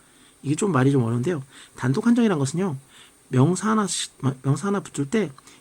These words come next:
이 한정사는 한 번밖에 못 쓰는 거예요. 한정사라는 형용사는 한 번밖에 못 쓰는 거야. 얘가, 예를 들어 얘가 한정사인데 한정사가 두 개가 있으면 얘는 틀린 거야. 이해됐습니까? 그래서 명사 하나 쓸 때 한정사는 하나밖에 못 쓴다라고 해서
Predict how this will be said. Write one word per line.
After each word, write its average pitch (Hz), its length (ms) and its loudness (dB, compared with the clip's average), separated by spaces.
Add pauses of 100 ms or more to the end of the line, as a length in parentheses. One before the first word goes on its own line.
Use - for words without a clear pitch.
이 151 60 -10
한정사는 214 520 2
한 262 160 -4
번밖에 339 300 0
못 113 80 -4
쓰는 113 240 -6
거예요. 101 160 -12 (640)
한정사라는 208 540 0
형용사는 165 380 -2
한 196 160 -10
번밖에 254 280 -2
못 120 60 -8
쓰는 131 140 -12
거야. 110 140 -12 (280)
얘가, 143 340 4 (260)
예를 123 160 0
들어 127 120 -2
얘가 123 140 -4
한정사인데 180 580 -2 (280)
한정사가 196 600 -2 (520)
두 - 160 -10
개가 196 180 2
있으면 156 260 -4
얘는 117 140 -4
틀린 220 240 -4
거야. - 140 -12 (1300)
이해됐습니까? 127 460 -2 (160)
그래서 139 300 -6 (280)
명사 131 340 0
하나 151 100 -2
쓸 139 200 -6
때 196 220 -2 (280)
한정사는 185 720 -4 (200)
하나밖에 196 400 -8
못 127 100 -10
쓴다라고 123 520 -8
해서 131 200 -8